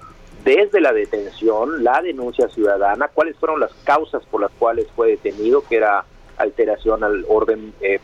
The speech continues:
público, eh, y posteriormente su ingreso a la cárcel municipal con una, eh, dictaminación previa del médico que recibe a todos los, eh, a todas las personas que resultan detenidas. Estuvo veinticuatro horas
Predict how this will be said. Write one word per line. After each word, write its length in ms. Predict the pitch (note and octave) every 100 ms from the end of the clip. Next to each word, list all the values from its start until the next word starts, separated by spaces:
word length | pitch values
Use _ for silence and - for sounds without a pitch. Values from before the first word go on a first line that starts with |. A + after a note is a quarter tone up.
| -
público, 560 | D4+ D4 - - - - A2+
eh, 340 | G2+ F#2+ F#2 - - - - -
y 240 | E3+ G3+
posteriormente 1040 | - F3+ - B2+ C3 C#3 C3+ A#2+ B2 E3 F3
su 120 | -
ingreso 540 | A2+ G#2+ A#2 A#2 D3+ D#3
a 80 | G#2
la 100 | G2+
cárcel 520 | A#2 A#2 - A#2 A#2+ - -
municipal 600 | G#2+ G#2+ - - E3 A#3 - -
con 140 | - G#2+
una, 420 | A2+ B2 A2+ G#2 - - - - - -
eh, 320 | G#2 G2+ F#2+
dictaminación 760 | C#3 C#3+ - A#2 A2+ G#2 - A2+
previa 380 | - A2 A2+ D#3+
del 160 | D#3 G2+
médico 500 | A2 A#2+ B2+ B2 -
que 80 | G#2
recibe 560 | F#2+ - D3 D#3+ D3
a 20 | G#2
todos 320 | A2+ A#2 A2+
los, 400 | F#2+ F2 - - F#2
eh, 400 | F#2 F2 F2 E2 G2+
a 80 |
todas 200 | - G#2+
las 140 | G#2 -
personas 480 | G2 - C#3+ D#3+ -
que 100 | G#2
resultan 400 | G2 G#2+ G#2 -
detenidas. 560 | F#2+ G2 G#2 A2+ D3+ -
Estuvo 300 | - A2 G2+
veinticuatro 680 | F#2+ - - A#2 B2 A#2
horas 220 | A2 A2